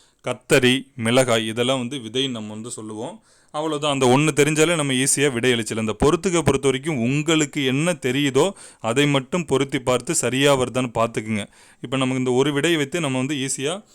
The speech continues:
இரண்டாவது ஆப்ஷன் தான் அப்படிங்கிறது கண்டுபிடிச்சிடலாம். அடுத்தது கொட்டை அப்படிங்கிறது பார்த்தோம்னா, மா, பனை. அடுத்து முதிரை வந்து ரொம்ப, ரொம்ப முக்கியமானது. அவரை, துவரை.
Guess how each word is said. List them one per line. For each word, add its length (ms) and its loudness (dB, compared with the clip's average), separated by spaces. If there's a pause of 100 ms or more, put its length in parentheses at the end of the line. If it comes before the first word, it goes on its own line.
(220)
இரண்டாவது 460 4
ஆப்ஷன் 280 2
தான் 140 0
அப்படிங்கிறது 280 -4
கண்டுபிடிச்சிடலாம். 680 -8 (300)
அடுத்தது 400 -10
கொட்டை 480 -8
அப்படிங்கிறது 480 -8
பார்த்தோம்னா, 540 -12 (420)
மா, 480 0 (220)
பனை. 460 -6 (300)
அடுத்து 300 -8
முதிரை 520 2
வந்து 240 -2
ரொம்ப, 240 0
ரொம்ப 240 -2
முக்கியமானது. 720 -6
அவரை, 640 -4 (120)
துவரை. 480 -6